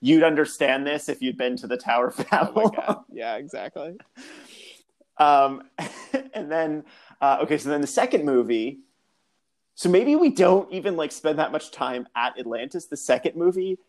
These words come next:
Speaker 1: then, actually, I mean, now that we've said it, I do kinda think it'd be really cool if each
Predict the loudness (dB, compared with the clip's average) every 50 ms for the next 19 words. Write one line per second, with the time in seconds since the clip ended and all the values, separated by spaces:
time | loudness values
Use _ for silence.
0 | _ _ _ _ -10 -2 2 2 2 2 0 -2 -4 -6 -8 -12 _ _ _ _
1 | _ _ _ _ _ _ _ _ _ _ _ _ _ _ _ _ _ _ _ _
2 | _ _ _ _ _ _ _ _ _ _ _ _ _ -14 -12 -12 -10 -6 -6 0
3 | 2 4 4 4 4 4 4 4 2 2 2 0 0 -2 -2 0 0 0 2 2
4 | 0 0 -2 -2 -2 -2 -2 2 2 2 2 2 0 -2 -2 -2 -2 -2 -2 0
5 | 0 2 2 2 0 0 0 0 2 2 0 -2 -4 -6 -8 -8 -8 -8 -8 -10
6 | -14 -16 -16 -20